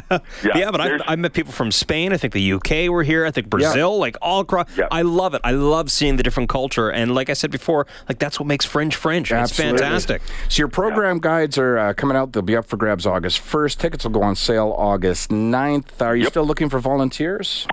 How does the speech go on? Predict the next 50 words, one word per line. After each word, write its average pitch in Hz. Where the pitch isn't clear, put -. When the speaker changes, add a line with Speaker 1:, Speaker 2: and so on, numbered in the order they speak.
Speaker 1:
We 107
sure 120
are. 92
We 107
are 117
filling 139
up 135
in 120
some 127
categories, 131
but 95
this 104
is 101
the, 101
this 104
is 107
the 107
crunch 104
time 101
for 98
us. 101
And, 82
and 85
as 87
we 98
get 95
excited, 92
we 87
wanna 90
really 92
get 90
it 90
out 87
there 85
for, 87
'cause 101
to -
come 131
and 123
volunteer, 117
you 107
get 98
some 90
great 98
perks -
with 95
us, 92
but -
it's -
also 101